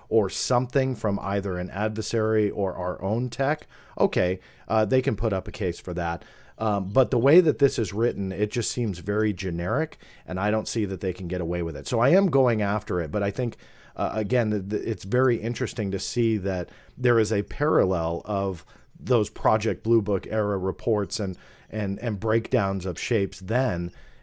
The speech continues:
It, it is indicative here, uh, i-, in pretty much the same fashion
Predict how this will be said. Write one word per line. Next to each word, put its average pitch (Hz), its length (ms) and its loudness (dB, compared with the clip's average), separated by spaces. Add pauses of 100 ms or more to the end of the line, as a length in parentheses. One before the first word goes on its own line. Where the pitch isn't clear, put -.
(140)
It, 123 460 -2
it 123 160 2
is 117 400 2
indicative 113 600 0
here, 110 360 0
uh, 95 840 -4
i-, - 40 -8
in 101 140 -4
pretty 117 220 2
much 107 220 -2
the 104 80 -4
same 107 340 -2
fashion 101 580 -2